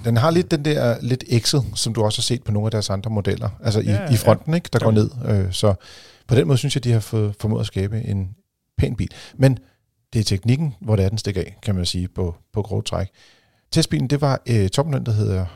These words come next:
Speaker 1: øh, Toyota Mirai H fire, øh, og den koster seks hundrede og toogtres tusind kroner, efter der er kommet en lille bit smule afgift på i år. Den har et hundrede og toogfirs hestekræfter og tre hundrede newtonmeter, så den kan godt trække lidt fra bunden af.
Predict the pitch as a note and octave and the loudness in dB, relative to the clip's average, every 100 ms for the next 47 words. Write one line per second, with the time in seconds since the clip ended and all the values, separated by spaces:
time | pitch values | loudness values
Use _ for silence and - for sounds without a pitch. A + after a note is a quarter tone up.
0 | - G2 E2+ E2 - A2 - G#2 G#2 F#2+ | -4 -2 0 -4 -2 -2 0 0 2 0
1 | D#2 B2+ - - B2 G3+ - - _ _ | 0 -2 -4 -4 -2 -2 -4 -16 _ _
2 | _ A2+ A2 G#2 - C3+ A#2+ A#2+ A#2+ - | _ 0 2 0 -2 -2 0 0 0 0
3 | C#3 - A#2+ A#2 F#2+ F#2 F#2 - - G#2+ | -2 -2 -2 -2 -2 -4 -2 -4 -2 -2
4 | - A#2 A#2 - - D3 A2+ G#2+ G2+ - | -4 -6 -8 -4 -2 -2 -2 0 0 0
5 | G2+ A2 - G2+ G2+ A2+ A#2+ G#2 - G2+ | 0 -2 -2 -4 -2 -2 -4 -6 -6 0
6 | F#2 A#2 C3 - A#2+ A2 F#2+ F3+ - _ | 0 0 -4 -4 -4 0 2 2 -2 _
7 | _ _ _ _ A#2+ A2 A#2+ A#2+ - _ | _ _ _ _ 0 2 2 0 -4 _
8 | _ _ _ - E3 - C#3+ C#3+ C#3 - | _ _ _ -8 -8 -4 0 2 0 -4
9 | _ A2 G#2+ _ - - C3+ D3 B2+ - | _ -6 -6 _ -6 -4 -4 -2 -4 -4
10 | C3 - C#3+ - D3+ - _ _ _ F2 | -6 -6 -8 -6 -6 -6 _ _ _ -14
11 | E2+ _ - - F#2 F#2+ G2+ B2+ C#3 C3 | -14 _ -8 -2 0 2 0 0 -2 -2
12 | A2+ G2+ F#2 - G#2+ - A#2+ A2 A2+ G#2 | -4 -6 -8 -2 -2 0 -2 -2 -2 0
13 | B2+ D3+ C3+ | 0 2 -2